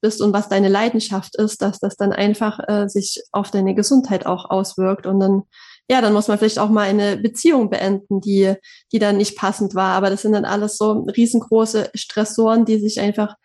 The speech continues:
unglaublich auf die Gesundheit auswirken und da sich wirklich klar zu werden,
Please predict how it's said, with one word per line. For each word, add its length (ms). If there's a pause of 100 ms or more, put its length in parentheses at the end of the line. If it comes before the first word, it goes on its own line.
(640)
unglaublich 680
auf 120
die 120
Gesundheit 500
auswirken 600
und 140
da 120
sich 220
wirklich 340
klar 260
zu 160
werden, 580